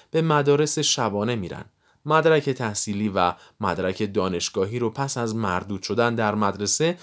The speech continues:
دوباره کسب می‌کنن. والدین باید این رو بپذیرن که کودکان تبدیل به نوجوانان و جوانان می‌شن. مسئولیت پذیری، پاسخگویی و عواقب اجتماعی بیشتر از این که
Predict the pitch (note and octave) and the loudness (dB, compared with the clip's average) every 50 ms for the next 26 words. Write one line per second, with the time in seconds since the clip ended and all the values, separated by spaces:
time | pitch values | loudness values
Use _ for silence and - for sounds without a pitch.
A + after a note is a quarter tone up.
0 | - - _ _ E3+ F3+ E3+ D#3+ E3 E3+ E3+ F3 F3 - - F#3 F3+ F3+ D#3+ - | -18 -20 _ _ 2 2 4 6 6 6 6 6 2 0 -4 -4 -2 -2 -2 -2
1 | - - - - - F2 D#2 - - - _ _ _ _ _ _ _ _ _ - | -4 -6 -8 -8 -8 -8 -8 -10 -14 -18 _ _ _ _ _ _ _ _ _ -2
2 | F3 F#3 G3 F#3 F3+ F3 F#3 F#3 F#3 F3+ E3 D#3 D3 C#3 D3 D3 D3 C#3+ C3+ C3 | 4 4 6 6 6 4 4 4 2 2 4 4 4 6 6 4 4 4 2 -2
3 | - - C#3 C#3+ C#3 C3 B2+ A#2+ A2+ C#3+ D3 D3 C3+ A2+ G2 F#2+ G2 F#2+ F#2 F2 | -6 -6 -4 -2 0 0 0 2 4 4 2 4 2 0 0 0 0 0 0 0
4 | F2+ F#2 F2+ - F#2 - - G2 F2 F2 E2+ E2 - C3 C#3+ D#3 D#3+ D#3 - - | -2 -2 -4 -6 -10 -6 -6 -4 -2 -2 -4 -2 0 0 0 0 0 -4 -10 -20
5 | _ _ - C#3 B2+ B2+ C3 B2+ C#3+ C#3 C3+ B2+ B2+ A#2+ A#2+ A#2 G#2+ G#2 G2+ G#2+ | _ _ -2 0 0 0 0 -2 -2 -2 -2 -2 -4 -4 -2 -2 -2 -2 -2 -2
6 | F#2+ F2 E2 F2 F2 F#2 G#2+ A2 A2 G#2 G2+ F#2+ F2+ F#2 G2+ A2 G#2 G2+ G2 G#2 | -2 -2 -2 -2 -2 0 0 0 0 0 -2 -4 -4 -4 -2 0 0 0 0 0
7 | G#2+ A#2+ A#2+ G#2+ E2 C#2 C#2+ - - D2+ C#2+ C#2+ - _ _ _ _ _ _ _ | -2 0 -2 -2 -4 -6 -6 -8 -8 -8 -8 -14 -16 _ _ _ _ _ _ _
8 | _ _ - G2+ E2+ F2 - - G#2 G2 F#2+ F#2+ F2+ F2 - G2+ F#2+ F#2 E2+ F2 | _ _ -8 -6 -4 -2 -2 -4 -4 -2 -2 -2 -2 -2 -4 -4 -4 -4 -4 -4
9 | F#2 F#2 G#2+ A2 A2+ A2 - - G2 F2+ - - G2 F2 - - F#2 G2 A2 A#2 | -4 -2 -2 -2 -2 -4 -2 -2 -2 -2 -2 -2 -4 -4 -4 -4 -4 -2 -2 -2
10 | A2 G#2 A2 G2+ G#2 G2 - - - - - _ - C#3 C#3+ B2+ C3+ C3+ C3+ C3 | -2 0 2 0 0 0 -2 -10 -20 -20 -6 _ 2 2 4 4 4 2 2 2
11 | E3+ F3 D#3+ D3 A#2 A#2 A#2 - - A#2+ G#2+ G#2 F#2+ - - A#2 A#2+ A#2+ A2 F#2 | 2 2 4 4 4 4 2 0 -2 -2 -2 -2 -2 -2 -4 -2 -2 -2 -2 -2
12 | F#2+ G2+ G2 - - - A#2 A2 G#2 G2 F#2+ F#2+ G2+ G2 F#2 - G#2 G2+ G2 | -6 -6 -6 -4 -4 -4 -2 -2 -2 -2 -2 -2 -4 -4 -4 0 0 0 0